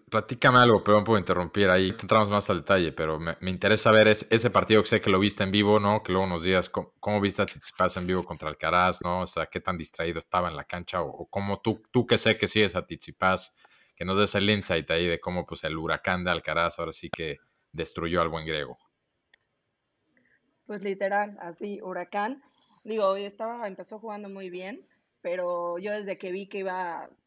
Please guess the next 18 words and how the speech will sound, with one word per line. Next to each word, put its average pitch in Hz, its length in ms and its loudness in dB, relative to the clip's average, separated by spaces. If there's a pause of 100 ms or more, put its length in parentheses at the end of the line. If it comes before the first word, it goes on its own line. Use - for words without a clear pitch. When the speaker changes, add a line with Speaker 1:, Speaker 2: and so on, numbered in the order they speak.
Speaker 2:
estar 180 400 -8
el 175 380 -10
martes 208 680 -6
en 185 100 -10
la 175 80 -10
noche 180 300 -10
dije, 170 460 -4
"Me 185 220 -4
lanzo 214 400 0
porque 180 240 -8
yo 185 120 -4
creo 202 120 -8
que 220 80 -8
me 180 100 -8
lo 165 100 -12
van 185 160 -6
a 190 60 -6
sacar". 170 400 -12